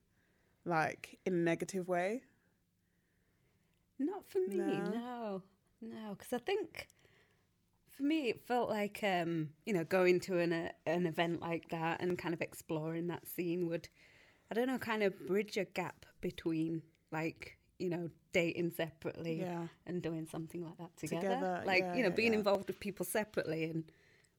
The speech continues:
Speaker 2: we could be in a space where we're being involved with people together.
Speaker 1: Mm-hmm.
Speaker 2: So, yeah.
Speaker 1: That's cool.
Speaker 2: So, yeah, so I wasn't worried 'cause, yeah, it kind of felt like it'd be, yeah, just an, an
Speaker 1: Yeah.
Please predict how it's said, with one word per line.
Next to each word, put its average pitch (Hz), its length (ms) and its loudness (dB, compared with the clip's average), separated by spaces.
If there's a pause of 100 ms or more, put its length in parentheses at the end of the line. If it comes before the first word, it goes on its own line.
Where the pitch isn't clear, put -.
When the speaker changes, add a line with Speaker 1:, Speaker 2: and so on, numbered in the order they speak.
Speaker 2:
we 175 80 0
could 190 180 -2
be 180 100 4
in 170 80 2
a 160 40 -2
space 160 340 -6
where 156 120 -6
we're 160 100 -6
being 160 220 -2
involved 156 360 -6
with 151 140 -10
people - 240 -10
together. - 560 -10
Speaker 1:
Mm-hmm. 208 240 0
Speaker 2:
So, - 320 -6 (120)
yeah. 277 360 -8 (140)
Speaker 1:
That's - 200 -6
cool. 170 340 -8 (180)
Speaker 2:
So, - 100 -2
yeah, 269 200 6
so 226 140 2
I - 20 6
wasn't 277 280 4
worried 175 520 4
'cause, 196 220 -6
yeah, 185 240 -2 (140)
it - 180 -8
kind 196 240 -4
of - 80 -4
felt 156 340 -8 (520)
like 160 180 -10
it'd 143 160 -12
be, 156 400 -10
yeah, 190 140 -6
just 139 220 -10
an, 151 220 -4
an 160 80 -2
Speaker 1:
Yeah. 165 60 4